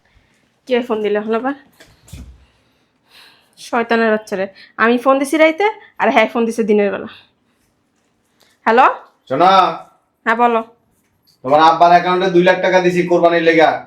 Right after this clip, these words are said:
Speaker 2: ওই আম্মা আসলে টাকাটা দিয়ে দিবা।
Speaker 1: আমার জন্য দাও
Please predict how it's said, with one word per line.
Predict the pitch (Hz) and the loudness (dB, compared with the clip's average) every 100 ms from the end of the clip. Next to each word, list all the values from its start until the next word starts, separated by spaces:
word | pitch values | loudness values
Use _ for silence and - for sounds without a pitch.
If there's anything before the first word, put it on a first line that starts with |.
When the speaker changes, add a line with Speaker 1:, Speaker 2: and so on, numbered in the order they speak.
| _ _ _ _ _ _ _ _ | _ _ _ _ _ _ _ _
Speaker 2:
ওই | 127 147 | 0 2
আম্মা | 156 165 165 | 2 2 2
আসলে | 175 202 | 2 2
টাকাটা | 185 170 175 | 2 4 2
দিয়ে | 175 170 | 4 2
দিবা। | 160 151 131 - _ _ _ _ _ - | 2 2 0 -2 _ _ _ _ _ 0
Speaker 1:
আমার | 269 294 294 | 2 2 0
জন্য | 320 | -2
দাও | 320 339 | 2 2